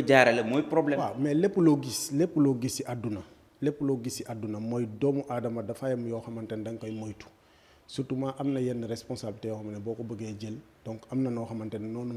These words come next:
Speaker 2: nga war a taxawee, looloo war a nekk sa ligne de conduite. Donc muy Karim Wade, muy Khalifa Sall, je pense bien que les preuves ont été assez suffisantes pour que ñu incriminer leen. Donc tey jii nag lépp loo xamante ne tegu na ci, donc mooy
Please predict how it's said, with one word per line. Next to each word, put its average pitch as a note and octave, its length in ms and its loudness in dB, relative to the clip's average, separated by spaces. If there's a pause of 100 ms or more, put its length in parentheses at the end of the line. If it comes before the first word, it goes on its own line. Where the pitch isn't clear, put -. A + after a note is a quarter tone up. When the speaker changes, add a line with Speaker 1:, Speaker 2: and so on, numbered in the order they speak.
Speaker 2:
nga A2+ 80 -6
war A2+ 180 -2
a G#2+ 60 -6
taxawee, G2+ 380 -6
looloo B2 280 2
war A#2+ 140 0
a A#2+ 60 2
nekk A#2+ 300 -2
sa A#2+ 140 -4
ligne C3 260 4
de B2 60 -2
conduite. A#2 640 -8 (520)
Donc C#3+ 260 2
muy C#3 280 2 (160)
Karim B2 320 0
Wade, A#2 260 -2
muy A#2 420 -6
Khalifa A2+ 360 -4
Sall, G#2+ 320 -6 (100)
je A#2+ 120 -12
pense B2+ 280 -8
bien B2+ 200 -2
que B2+ 100 -8
les A2+ 160 -2
preuves A#2+ 260 -6
ont A2+ 160 -8
été A2+ 220 -8
assez A#2+ 300 -8
suffisantes A2 500 -6 (460)
pour B2 120 -4
que - 80 -8
ñu A2+ 200 -6
incriminer A2+ 560 -6
leen. G2 140 -10 (640)
Donc D3 300 -2
tey D#3+ 180 6
jii D3 140 6
nag A#2 140 -2 (240)
lépp C3+ 420 2
loo C#3+ 200 4
xamante B2 360 0
ne A2 140 -2
tegu C3 260 0
na A#2 100 0
ci, - 160 -10 (560)
donc B2+ 220 -2
mooy C3 360 2